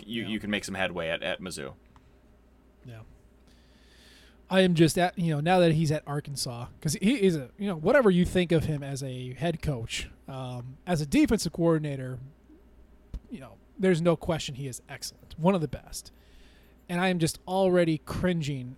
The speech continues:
Speaker 2: at, you know, well, whenever the next time we play Arkansas,
Speaker 1: <laughs>
Speaker 2: and the, the head commentator says, "And Arkansas wins, taking Barry Odom's record in the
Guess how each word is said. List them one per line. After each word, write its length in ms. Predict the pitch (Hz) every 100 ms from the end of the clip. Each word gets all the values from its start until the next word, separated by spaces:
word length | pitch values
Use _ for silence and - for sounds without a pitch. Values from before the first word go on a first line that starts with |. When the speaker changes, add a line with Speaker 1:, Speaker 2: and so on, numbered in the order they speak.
| _
Speaker 2:
at, 520 | 160 147 135 - - - _ -
you 140 | 175
know, 300 | 135 117 123 - - _ -
well, 220 | 143 120
whenever 400 | 156 240 175 160
the 160 | 147 151
next 220 | 151 -
time 120 | 151
we 80 | 139
play 160 | 147
Arkansas, 580 | 127 123 127 - 98 117 - - - -
Speaker 1:
<laughs> 320 | 214 - -
Speaker 2:
and 440 | 151 135 131 131 143 185
the, 420 | 151 143 139 143 156
the 120 | 165
head 240 | 160 240 196
commentator 560 | 202 190 180 175 165
says, 480 | 156 156 139 139 - - - - - -
"And 340 | 139 127 131 135
Arkansas 520 | 190 240 202 233 226
wins, 400 | 190 247 208 156
taking 520 | - 190 180 170 151 - _ _ _
Barry 360 | 143 180 269 277
Odom's 500 | 254 240 226 202 160
record 600 | 165 208 226 202 165 151
in 260 | 185 175 170
the 500 | 160 160 156 156